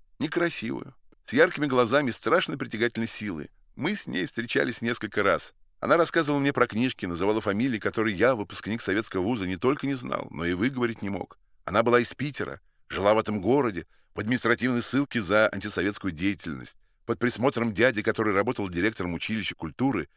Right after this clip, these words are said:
где она подрабатывала концертмейстером. Вечером с ней встречаться было нельзя. Сегодня, когда я знаком с Валерией Ильиничной Новодворской,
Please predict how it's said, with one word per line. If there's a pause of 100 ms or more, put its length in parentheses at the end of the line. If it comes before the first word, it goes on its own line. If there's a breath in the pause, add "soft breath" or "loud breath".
(180)
где
она
подрабатывала
концертмейстером. (580)
Вечером
с
ней
встречаться
было
нельзя. (440)
Сегодня, (100)
когда
я
знаком
с
Валерией
Ильиничной
Новодворской,